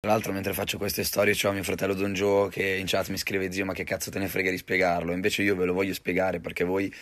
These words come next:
mocciosi arrivati l'altro ieri nel rap vi dovete vergognare di tutte le puttanate che scrivete e che dite.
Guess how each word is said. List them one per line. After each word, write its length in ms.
mocciosi 580
arrivati 340
l'altro 280
ieri 460
nel 140
rap 560
vi 80
dovete 260
vergognare 640
di 140
tutte 260
le 80
puttanate 720
che 100
scrivete 460
e 60
che 120
dite. 340